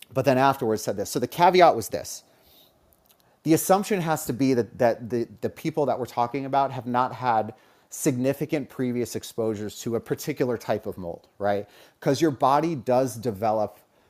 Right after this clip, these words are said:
um, a memory and reactions if you've been experiencing something in the past.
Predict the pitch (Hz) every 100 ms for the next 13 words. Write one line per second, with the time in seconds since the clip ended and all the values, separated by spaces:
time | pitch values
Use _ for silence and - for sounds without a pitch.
0 | _ _ 110 107 101 101 - _ - 120
1 | 113 120 127 113 110 107 107 98 104 107
2 | 117 - 107 98 95 - 120 123 107 110
3 | 101 - 110 104 - 107 92 98 92 -
4 | 117 95 92 -